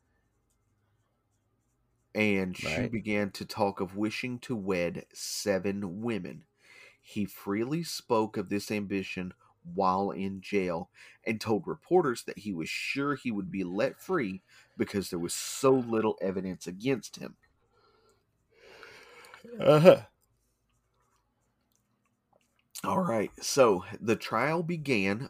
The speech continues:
Speaker 1: on June twenty-second, eighteen ninety-seven, and Mary Jane Hester was Preston's star witness. He confined his questioning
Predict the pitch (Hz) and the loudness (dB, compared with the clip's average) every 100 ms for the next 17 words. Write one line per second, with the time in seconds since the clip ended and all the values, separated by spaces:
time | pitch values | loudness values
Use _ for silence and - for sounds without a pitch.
0 | - 92 90 87 110 123 131 139 139 135 | -2 -2 -2 -4 -4 -4 -6 -6 -6 -6
1 | - 95 - 92 - _ _ _ _ _ | -2 -4 -2 -8 -10 _ _ _ _ _
2 | _ _ _ 110 110 - 113 98 95 95 | _ _ _ 0 0 -4 -6 -4 -4 -4
3 | 92 - 92 78 - _ - - - 95 | -6 -4 -4 -4 -12 _ -20 -20 -10 -6
4 | 90 95 113 113 127 135 120 113 104 - | -2 0 0 -2 -2 -2 -2 0 0 0
5 | 98 95 90 - - 101 - - 95 92 | -6 -6 -10 -12 -2 -2 -2 -6 -6 -6
6 | - - - - - 110 104 98 78 - | -10 -12 -10 -6 4 6 6 2 -6 -12
7 | 64 - - _ _ - - - _ _ | -16 -16 -20 _ _ -20 -20 -20 _ _
8 | _ _ _ - 127 - 101 - 120 135 | _ _ _ 0 0 0 -6 -2 2 2
9 | 175 190 196 - - 123 113 - - 110 | 0 0 0 -2 0 2 2 -4 -10 -8
10 | 107 | -8